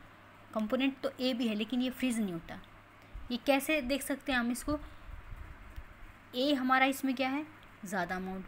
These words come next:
में, B कम amount में है। तो हम ऐसे consider कर सकते हैं B क्या है, सोल्यूट, और ए क्या है, solvent। और हमने qualitative property में पढ़ा था depression in freezing point।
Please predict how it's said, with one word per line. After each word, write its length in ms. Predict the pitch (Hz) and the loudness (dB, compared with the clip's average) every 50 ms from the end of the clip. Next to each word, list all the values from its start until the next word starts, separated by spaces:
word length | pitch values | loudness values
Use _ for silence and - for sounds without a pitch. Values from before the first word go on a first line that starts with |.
| - | -10
में, 280 | 240 - - - 208 180 | -12 -12 -12 -10 -6 -2
B 220 | 190 285 320 339 | 2 2 4 2
कम 240 | 330 - - 196 196 | 2 0 -2 -2 -2
amount 320 | 190 190 185 175 180 185 - - | -2 -4 -4 -4 -6 -6 -8 -8
में 80 | 185 | -10
है। 60 | 190 190 | -8 -6
तो 120 | - 226 | -6 -4
हम 120 | 226 233 - - | -6 -2 2 2
ऐसे 220 | 277 277 - 339 | 2 2 2 0
consider 340 | 285 269 240 220 240 208 214 | 0 0 0 0 0 -2 -2
कर 140 | 202 208 208 | -2 -4 -4
सकते 220 | 214 202 - - | -4 -4 -6 -4
हैं 140 | 226 226 214 | -4 -2 0
B 120 | 214 269 269 | 0 0 2
क्या 160 | 277 294 277 | 4 2 2
है, 120 | 294 302 | 2 0
सोल्यूट, 440 | 294 - - 311 302 294 294 214 - - - - - - - - - - | -4 0 2 4 4 4 4 2 -2 -6 -14 -20 -20 -20 -20 -16 -12 -12
और 100 | 220 214 - - | -10 -6 -2 0
ए 100 | 269 285 | 0 2
क्या 160 | 262 285 269 | 2 2 2
है, 160 | 277 320 359 - - - - - - | 2 0 -2 -6 -8 -12 -12 -10 -8
solvent। 600 | - - - 311 311 294 277 233 208 190 190 - - - - | -2 4 6 8 8 8 6 4 0 -2 -6 -8 -12 -10 -4
और 100 | 233 240 | -4 -2
हमने 360 | 226 220 220 202 208 220 277 285 | 0 0 -2 0 0 0 0 0
qualitative 520 | 285 262 247 240 247 220 262 240 285 269 | 0 0 0 0 0 -2 -2 -2 -2 -4
property 440 | 247 - 233 214 - 240 226 - 247 | -2 -4 -4 -2 -2 -4 -2 -2 -2
में 140 | 240 247 208 | -2 -2 -2
पढ़ा 220 | 220 202 185 190 | 0 0 0 0
था 120 | 196 247 269 | 0 -2 -2
depression 640 | 247 - 240 233 220 - 254 262 254 - 294 277 | 0 2 0 0 2 2 0 2 2 2 2 2
in 160 | 302 302 294 | 2 2 0
freezing 360 | 285 - 311 311 269 320 302 - | 0 2 0 2 2 2 0 0
point। 220 | - 226 180 | 0 -2 -4